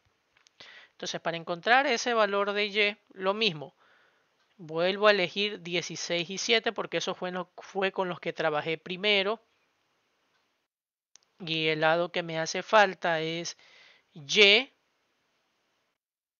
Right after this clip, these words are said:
y nueve, que son los valores de ese mismo lado. Multiplico dieciséis por nueve. Entonces, seis por nueve, cincuenta y cuatro con cinco,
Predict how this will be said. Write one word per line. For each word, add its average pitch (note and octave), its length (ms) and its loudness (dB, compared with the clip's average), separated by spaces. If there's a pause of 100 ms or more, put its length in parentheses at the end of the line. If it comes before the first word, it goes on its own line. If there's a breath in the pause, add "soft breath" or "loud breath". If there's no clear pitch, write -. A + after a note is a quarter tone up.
y A3+ 400 2
nueve, E3+ 880 -2 (200)
que E3 360 -4
son E3+ 240 -6
los E3 100 -6
valores F3 500 -2
de D3+ 180 -4
ese D#3 200 -8
mismo D#3 340 -12
lado. C#3+ 420 -8 (960 soft breath)
Multiplico G#3+ 760 -8 (800)
dieciséis D#3 920 -2
por F3 240 -4
nueve. G#3 480 0 (1600 loud breath)
Entonces, E3 460 -10
seis D#3 220 -6
por E3+ 240 -4
nueve, G3 380 2
cincuenta D#3 640 -8
y F3 80 -6
cuatro F#3+ 640 2
con D#3 240 -14
cinco, A3 640 -4